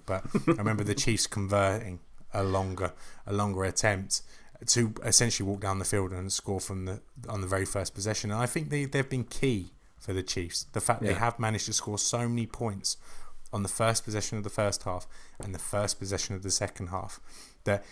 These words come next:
Speaker 1: any fo-, any sort of momentum or any f-, sort of form of hype for the other team has been shot down so, so quickly by the offense.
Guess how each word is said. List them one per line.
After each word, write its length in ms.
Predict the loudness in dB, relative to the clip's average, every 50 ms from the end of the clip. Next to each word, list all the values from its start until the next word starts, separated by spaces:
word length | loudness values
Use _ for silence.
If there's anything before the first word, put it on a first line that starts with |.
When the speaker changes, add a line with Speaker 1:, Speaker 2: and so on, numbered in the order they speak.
| -18 -12 -4 0
Speaker 1:
any 220 | 2 4 4 2
fo-, 220 | 0 -2 -4 -8 -10 -12 -20 -20 -20 -20 -20 -20 -18 -8 -2
any 180 | 0 2 2 4
sort 300 | 4 4 4 4 4 2
of 60 | 0
momentum 720 | -2 -2 0 0 -2 -2 -2 0 0 0 0 0 -4 -6 -8 -8
or 420 | -6 -4 -2 -2 0 0 -2 -2 -4 -10 -20 -20 -20 -20 -20 -20 -20 -20 -20 -10 -2
any 180 | 2 2 4 4
f-, 40 | 2 0 -4 -6
sort 260 | -4 -2 -2 -2 -2 -2
of 60 | 0
form 220 | 0 0 2 0
of 60 | -2
hype 360 | -4 -4 -2 0 0 0 -2 -4
for 200 | -8 -6 -4 -2
the 100 | 0 0
other 160 | 0 0 0
team 380 | 0 0 0 0 0 0 -2
has 500 | -4 -6 -6 -8 -6 -2 0 0 0 0
been 160 | -2 -4 -4 -4
shot 320 | -2 -2 -2 -2 -2 -2
down 240 | -4 -4 -4 -4 -4
so, 480 | -2 0 2 2 4 4 4 2 2
so 240 | 2 2 2 0 0
quickly 320 | 0 -2 -4 -6 -4 -6 -8
by 140 | -6 -6
the 120 | -4 -4 -6
offense. 440 | -6 -8 -10 -12 -8 -6 -6 -6